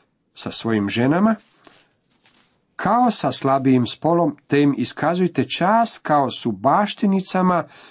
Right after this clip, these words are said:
milosti života, da ne spriječite svojih molitava. Mnoge molitve mnogih obitelji su zakočene zbog toga što se muž i žena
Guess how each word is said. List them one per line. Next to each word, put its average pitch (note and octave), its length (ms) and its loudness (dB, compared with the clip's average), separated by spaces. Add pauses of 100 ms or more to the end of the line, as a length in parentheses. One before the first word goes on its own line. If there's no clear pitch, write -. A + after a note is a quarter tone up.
(120)
milosti D#3 720 2 (240)
života, B2 640 -2 (720)
da C#3+ 260 0
ne E3 200 2
spriječite F#3+ 720 -2
svojih C3+ 440 0
molitava. B2 480 -2 (1400)
Mnoge E3+ 360 0
molitve A2 540 0 (380)
mnogih C3+ 400 -2
obitelji B2+ 440 0
su A2 180 -4
zakočene A2 640 -2
zbog G2 240 -10
toga C#3+ 380 -2 (460)
što - 360 -4
se F3 360 -2 (400)
muž G3 460 4 (180)
i F3+ 320 0
žena A#2 480 -2